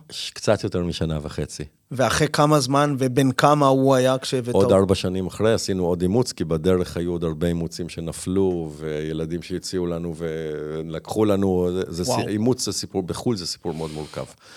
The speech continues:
Speaker 1: ברוסיה, בזה, בכל מיני
Speaker 2: Mhm.
Speaker 1: מדינות כאלה, שאתה לא יכול לסמוך, לא על הניירות, לא על המילה שלהם.
Speaker 2: כן.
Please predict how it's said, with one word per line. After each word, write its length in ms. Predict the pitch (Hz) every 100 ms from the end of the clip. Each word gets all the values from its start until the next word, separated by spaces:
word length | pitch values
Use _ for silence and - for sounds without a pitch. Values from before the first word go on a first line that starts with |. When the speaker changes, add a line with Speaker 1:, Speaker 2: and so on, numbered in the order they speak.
| - -
Speaker 1:
ברוסיה, 500 | 87 98 120 - 87
בזה, 360 | 80 82 101
בכל 220 | 92 - 98
מיני 140 | 101
Speaker 2:
Mhm. 40 |
Speaker 1:
מדינות 360 | 95 90 98 -
כאלה, 200 | 101 92
שאתה 160 | - 92
לא 60 |
יכול 240 | 98 - 98
לסמוך, 400 | - 95 90 98
לא 120 | 98
על 100 | 98
הניירות, 540 | 98 98 92 95 85
לא 120 | 98
על 80 | 98
המילה 320 | 95 98 98
שלהם. 440 | 92 - 156 135
Speaker 2:
כן. 60 | 120